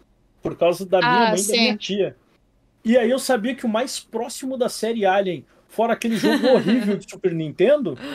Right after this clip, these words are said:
Speaker 1: era o Super Metroid. E aí eu acabei viciando por causa disso, sabe?
Speaker 2: Não, mas a, a história da Samus eu acho que é uma história muito gira. Mesmo. E, e não está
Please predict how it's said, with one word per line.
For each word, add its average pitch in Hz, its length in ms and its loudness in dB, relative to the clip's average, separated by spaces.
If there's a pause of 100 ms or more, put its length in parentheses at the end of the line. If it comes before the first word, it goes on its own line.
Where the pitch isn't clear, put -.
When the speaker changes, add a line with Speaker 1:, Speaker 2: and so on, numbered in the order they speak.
(540)
Speaker 1:
era 277 340 6
o - 100 -20
Super - 300 -6
Metroid. 285 720 0 (420)
E 262 140 0
aí 254 220 6
eu 285 240 4
acabei 339 420 -4
viciando 330 500 -2
por 349 160 -8
causa 359 300 -2
disso, 269 320 -10
sabe? 135 340 -8 (1500)
Speaker 2:
Não, 233 180 0
mas 196 220 -4
a, 185 380 -4 (160)
a 220 60 -2
história 220 340 -2
da 208 100 -2
Samus 202 420 -2
eu 208 100 -2
acho 202 100 -4
que - 80 -12
é - 20 -6
uma 202 60 -4
história 202 240 -4
muito 196 240 -6
gira. 196 220 -10 (1200)
Mesmo. 202 540 -2 (400)
E, 269 460 4
e 277 40 6
não 294 140 4
está 285 280 0